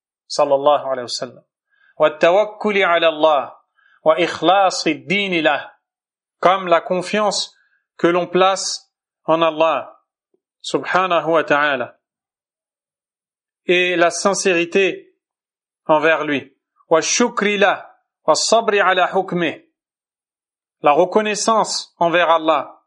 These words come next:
l'endurance devant son décret, « Wal khawfi minhu, wal raja'i lah. »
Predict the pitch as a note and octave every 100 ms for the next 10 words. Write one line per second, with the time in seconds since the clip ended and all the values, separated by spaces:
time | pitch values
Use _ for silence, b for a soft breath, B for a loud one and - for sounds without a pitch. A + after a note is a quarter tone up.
0 | _ _ - D#3 G#3+ F#3 G#3 G#3 A#3 -
1 | D3+ E3+ E3+ F#3+ - F3 D3+ E3+ - F3
2 | - - _ _ _ _ - D#3 D#3 -
3 | G#3 A3+ G3+ G3 G#3 A3 F3+ C3+ D3 C#3
4 | _ _ _ _ - D3+ D#3 E3+ D#3+ A3
5 | A3 G3+ F#3 F3 -